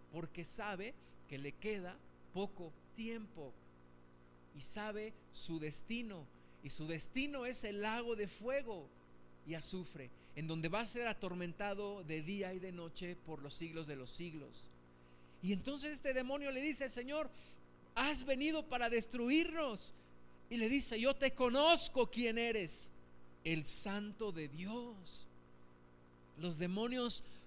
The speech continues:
no pueden negar quién es Jesucristo. A diferencia de mucha gente que lo niega, pero los demonios no pueden negar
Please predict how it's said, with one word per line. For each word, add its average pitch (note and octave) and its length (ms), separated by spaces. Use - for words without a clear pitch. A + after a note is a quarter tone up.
no F#3 260
pueden A#3 640
negar F#3 560
quién G#3 340
es G3 240
Jesucristo. C#3+ 800
A E3 120
diferencia G#3 1040
de F#3 100
mucha G3 500
gente G3+ 680
que E3+ 120
lo D#3+ 180
niega, D#3+ 420
pero F3 140
los F3+ 200
demonios F#3 560
no E3+ 180
pueden B3+ 560
negar E3 400